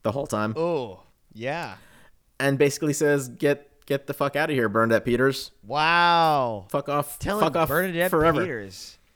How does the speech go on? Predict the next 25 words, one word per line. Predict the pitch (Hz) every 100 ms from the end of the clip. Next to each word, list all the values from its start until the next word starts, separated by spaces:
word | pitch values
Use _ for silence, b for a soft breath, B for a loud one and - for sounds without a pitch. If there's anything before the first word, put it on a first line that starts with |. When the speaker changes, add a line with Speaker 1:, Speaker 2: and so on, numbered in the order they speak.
| _ -
Speaker 2:
to | 123
fuck | - 127 143
off | - 139 151
forever. | 120 120 117 95
That's, | 127 -
that's | 101 92 120 - -
Speaker 1:
Uh, | 139 220 302 -
Speaker 2:
bold. | 247
Speaker 1:
and | 254
Bernadette | 269 269 262
Peters | 285 294 262
does. | 294 294 - - _
So | - -
that's | -
a, | - 202 127
Speaker 2:
Wow. | 185 285
Speaker 1:
that's | 185 -
a |
series | 175 175 175
Speaker 2:
Hey. |
Speaker 1:
wrap | 185 - -
for | 165
Bernadette | 180 180 165
Peters. | 202 139 - _ _ _ _ _
Speaker 2:
Wow. | 104 123 123 113 107